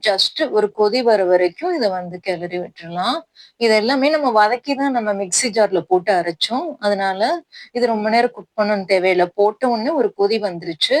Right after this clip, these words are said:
இப்போ ஒரு ரெண்டு தக்காளிய சின்ன சின்னமா கட் பண்ணி சேர்த்துக்கோங்க. தக்காளி சேர்த்துட்டு அதை கொஞ்சம் அது வந்து, அஹ், வதக்கி விடுங்க. ஒரு நிமிஷம் ஆகும். அடுப்பை ஹை ஃப்ளேம்ல வச்சுக்கோங்க.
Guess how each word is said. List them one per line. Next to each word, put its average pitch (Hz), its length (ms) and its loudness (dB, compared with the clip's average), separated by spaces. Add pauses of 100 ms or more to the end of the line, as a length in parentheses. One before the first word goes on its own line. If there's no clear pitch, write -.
(220)
இப்போ 190 340 0 (580)
ஒரு 269 220 4
ரெண்டு 220 360 0
தக்காளிய 196 640 2 (200)
சின்ன 285 320 0
சின்னமா 254 460 0
கட் 185 280 -4
பண்ணி 226 320 -2
சேர்த்துக்கோங்க. 165 680 -6 (360)
தக்காளி 285 540 2
சேர்த்துட்டு 214 600 0 (120)
அதை 202 260 0
கொஞ்சம் 254 520 -2
அது 208 180 2
வந்து, 190 340 0 (480)
அஹ், 214 180 4
வதக்கி 190 400 0
விடுங்க. 180 320 -2 (160)
ஒரு 240 260 2
நிமிஷம் 214 520 0
ஆகும். 180 380 -2 (160)
அடுப்பை 254 380 0
ஹை 220 280 2
ஃப்ளேம்ல 220 480 0
வச்சுக்கோங்க. 170 640 -4